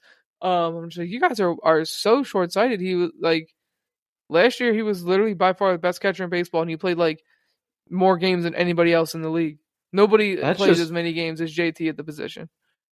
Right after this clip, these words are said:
Speaker 1: And he
Speaker 2: That's
Speaker 1: does
Speaker 2: just
Speaker 1: it at
Speaker 2: baseball
Speaker 1: such a high
Speaker 2: fans
Speaker 1: level.
Speaker 2: in general, though, dude. Like, there's
Speaker 1: And
Speaker 2: so
Speaker 1: it's
Speaker 2: much
Speaker 1: rid-
Speaker 2: baseball that's played. Like, it's so hard to tell. Like, dude, Judge could go, like, four games without a home run, and Yankee fans would be like, "Oh, Judge has come back down to earth, blah, blah, blah." It's like, dude, it's been four games. <laughs> Like
Speaker 1: Yeah.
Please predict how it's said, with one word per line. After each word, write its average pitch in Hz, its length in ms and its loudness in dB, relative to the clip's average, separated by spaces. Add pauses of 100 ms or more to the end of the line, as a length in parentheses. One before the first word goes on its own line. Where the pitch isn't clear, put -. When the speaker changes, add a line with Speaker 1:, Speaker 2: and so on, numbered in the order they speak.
(320)
Speaker 1:
And - 100 4
he 127 60 8
Speaker 2:
That's 160 80 2
Speaker 1:
does 175 160 6
Speaker 2:
just - 20 -2
Speaker 1:
it 175 60 4
at 127 80 8
Speaker 2:
baseball 127 300 6
Speaker 1:
such 117 40 8
a - 40 0
high 175 160 4
Speaker 2:
fans 110 100 2
Speaker 1:
level. - 160 -2
Speaker 2:
in - 60 -4
general, 104 360 -2
though, 101 200 -4
dude. 101 380 -8
Like, 104 360 -2
there's 139 240 2
Speaker 1:
And - 60 8
Speaker 2:
so - 40 8
Speaker 1:
it's 131 100 6
Speaker 2:
much 127 100 4
Speaker 1:
rid- 98 60 -2
Speaker 2:
baseball 110 380 0
that's 107 160 2
played. 110 560 -2
Like, 98 240 0
it's - 160 -6
so 120 160 0
hard 117 180 2
to 104 60 -6
tell. 101 300 2
Like, 92 240 -4 (360)
dude, 131 220 -2
Judge 156 280 4
could 202 120 -8
go, 190 140 2
like, 143 240 2
four 139 300 0
games 127 460 -6
without 113 280 2
a - 20 2
home 123 260 -4
run, 107 260 -2
and 110 180 -8
Yankee 107 240 -8
fans 113 240 -6
would 107 100 -14
be 107 60 0
like, 104 180 -2
"Oh, 123 220 6
Judge 123 300 2
has 107 100 -12
come 131 160 -4
back 110 240 2
down 113 180 0
to 101 60 -6
earth, 113 260 -4
blah, 113 160 0
blah, 107 160 -2
blah." 107 300 2
It's 104 100 -8
like, 127 140 -10
dude, 226 140 -2
it's 147 80 -8
been 196 140 4
four 180 220 4
games. 143 540 0
<laughs> - 60 -16
Like 175 160 -6
Speaker 1:
Yeah. 156 420 0